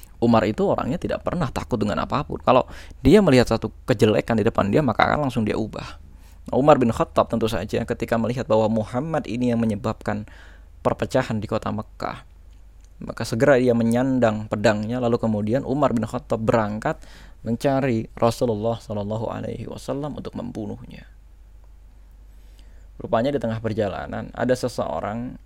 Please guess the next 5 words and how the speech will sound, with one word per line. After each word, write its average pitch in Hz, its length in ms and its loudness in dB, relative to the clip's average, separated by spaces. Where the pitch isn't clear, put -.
yang 110 320 -2
memberitahu 127 480 -4
Umar. 95 240 -10
"Mau - 80 -8
kemana?" 131 400 2